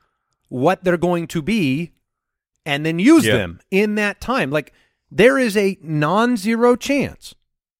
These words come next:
Speaker 1: that Melvin Gordon is more valuable in a dynasty league than J K Dobbins right now. That
Speaker 2: Sure.
Speaker 1: he belongs ahead of J K Dobbins in terms of long-term value in a dynasty league, which sounds insane.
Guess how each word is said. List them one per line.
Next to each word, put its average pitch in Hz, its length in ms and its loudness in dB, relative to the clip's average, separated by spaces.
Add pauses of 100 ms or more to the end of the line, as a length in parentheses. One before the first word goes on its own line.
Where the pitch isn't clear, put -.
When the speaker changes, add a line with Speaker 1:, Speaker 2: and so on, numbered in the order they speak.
(200)
Speaker 1:
that 147 160 -6
Melvin 160 460 2
Gordon 151 420 -2 (400)
is 139 220 -2
more 127 300 2
valuable 202 500 0
in 220 80 -2
a 233 60 -2
dynasty 185 480 -4
league 139 380 -8 (320)
than 127 140 -2
J 127 180 -2
K 180 140 -4
Dobbins 143 500 -2 (320)
right 104 480 0
now. 143 200 -2 (580)
That 127 80 0
Speaker 2:
Sure. 131 160 2
Speaker 1:
he 180 140 2
belongs 208 640 2
ahead 151 600 0
of 151 180 -2
J 135 200 -2
K 190 180 -2
Dobbins 175 580 -2 (420)
in 143 200 -4
terms 170 420 -2
of 151 260 -4
long-term 160 600 -4
value 160 380 0
in 190 140 -6
a 220 60 -2
dynasty 190 380 -4
league, 139 180 -4
which 127 340 -6
sounds 214 380 -4
insane. 202 540 -4